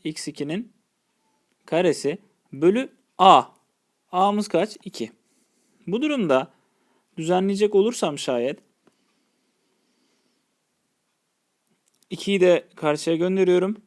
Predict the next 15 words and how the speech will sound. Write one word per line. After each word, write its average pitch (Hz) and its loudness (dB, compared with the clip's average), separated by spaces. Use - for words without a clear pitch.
İki 254 -6
x - -6
bir 135 0
çarpı 135 -2
x 135 -10
iki 131 -6
eşittir 143 -6
X 156 -12
birin 175 -2
karesi 175 -4
artı 180 -4
X 165 -6
ikinin 151 -10
karesi 127 -4
olur. - -14